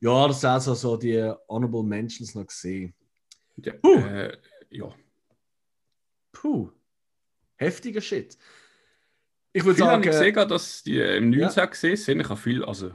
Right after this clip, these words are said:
Speaker 2: wie gesagt, viel Serien geschaut.
Speaker 1: Mhm.
Speaker 2: Aber das Problem ist immer gewesen, das meiste, „Ah, das ist letztes Jahr rausgekommen, nicht
Speaker 1: Ja,
Speaker 2: das
Speaker 1: voll.
Speaker 2: Jahr.“
Speaker 1: Voll, ja. Wir sind halt ein bisschen hinter drin, gell?
Speaker 2: Ziemlich,
Speaker 1: Das passt
Speaker 2: ja.
Speaker 1: zu uns, ja.
Speaker 2: <laughs>
Speaker 1: Hey, ähm,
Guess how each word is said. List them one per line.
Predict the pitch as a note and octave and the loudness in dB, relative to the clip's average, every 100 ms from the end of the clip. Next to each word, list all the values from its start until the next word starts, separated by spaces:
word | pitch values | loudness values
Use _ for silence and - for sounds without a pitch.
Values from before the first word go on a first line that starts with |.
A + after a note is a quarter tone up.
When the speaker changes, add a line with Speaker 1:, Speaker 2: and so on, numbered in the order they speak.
| - | -10
Speaker 2:
wie | G2+ | -12
gesagt, | - G2 G#2 | -4 -4 -4
viel | - - A2 | -8 -8 -6
Serien | B2+ A2+ A#2 A#2+ B2 | -4 -4 -2 -4 -2
geschaut. | A2 C3 - _ _ _ B2 | -4 -4 -10 _ _ _ -6
Speaker 1:
Mhm. | B2 C3 | 0 0
Speaker 2:
Aber | D3 | -2
das | A2 | -6
Problem | A2 A#2 | 0 2
ist | B2 B2+ | 2 2
immer | C3+ | 0
gewesen, | C#3 C3+ | 0 -2
das | |
meiste, | A#2+ A#2+ C3 - | 2 2 0 -4
„Ah, | C3 C#3+ | -2 -2
das | A#2 - | -4 -8
ist | G#2+ - - | -8 -8 -10
letztes | B2 - - | -10 -10 -4
Jahr | C#3 | -2
rausgekommen, | C#3+ C#3+ C#3 - C#3+ C#3+ | -2 -2 -4 -2 0 2
nicht | A2+ | 0
Speaker 1:
Ja, | - | 0
Speaker 2:
das | G#2+ A#2 | -2 -2
Speaker 1:
voll. | E3 C3+ | 0 0
Speaker 2:
Jahr.“ | C#3+ - _ _ _ | 0 -6 _ _ _
Speaker 1:
Voll, | _ - D#3 C#3+ F#2 - | _ -8 -4 -4 -6 -12
ja. | C3 C3+ C3+ _ _ | -6 -6 -6 _ _
Wir | C3 D#3 | -8 -4
sind | D#3+ | 0
halt | D3 | 0
ein | C3+ | 0
bisschen | C#3+ | 0
hinter | D3 B2+ | 0 0
drin, | A2 B2+ D3 | -2 -2 -2
gell? | A#2 G#2+ A#2 - _ _ _ _ | -4 -6 -8 -12 _ _ _ _
Speaker 2:
Ziemlich, | - A#2+ G#2+ | -4 -4 -4
Speaker 1:
Das | |
passt | A2+ G2+ - - | -4 -4 -6 -6
Speaker 2:
ja. | B2 | -2
Speaker 1:
zu | |
uns, | B2+ C3+ - | -2 0 -2
ja. | A2+ A2+ | -2 2
Speaker 2:
<laughs> | D#3+ F#3+ C#3+ - G#3 C#3 - C3 - - - - | 2 2 -2 -2 -4 -4 -4 -8 -6 -8 -8 -8
Speaker 1:
Hey, | D#3 F3+ F#3 F3+ | 0 6 6 4
ähm, | D#3 D#3+ D#3+ D#3 D#3 | 0 0 2 2 0